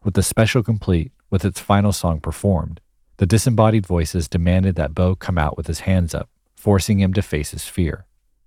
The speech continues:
But what Bo discovers when he does this is that the performance isn't over. The outside of his house is a stage two, complete with the same menacing spotlight that haunted him throughout Inside and forced him outside at the end of Goodbye.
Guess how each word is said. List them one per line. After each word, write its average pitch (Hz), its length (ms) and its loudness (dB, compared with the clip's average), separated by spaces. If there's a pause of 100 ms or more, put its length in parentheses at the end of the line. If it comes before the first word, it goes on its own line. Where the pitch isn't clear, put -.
(340)
But 98 80 4
what 110 160 6
Bo 127 160 4
discovers 92 560 0
when 90 80 0
he 87 80 2
does 98 300 2
this 80 400 -6
is - 80 -6
that 98 160 2
the - 80 -4
performance 87 680 0 (140)
isn't 85 320 -2
over. 90 380 -2 (580)
The - 140 -4
outside 113 400 2
of 110 80 2
his 113 120 0
house 82 320 -2
is 92 180 -2
a 90 40 2
stage - 460 -4
two, 80 340 0 (300)
complete 117 400 2
with 104 140 -8
the 90 100 -2
same 104 400 4
menacing 98 400 2
spotlight 82 580 -2
that 73 140 -2
haunted 92 420 0
him 92 140 0
throughout 90 420 0
Inside 78 520 -4
and 87 120 -4
forced 98 320 0
him 87 180 0
outside 87 440 0
at 82 100 -2
the 87 140 -2
end 76 100 -2
of 73 120 -8
Goodbye. 82 480 -2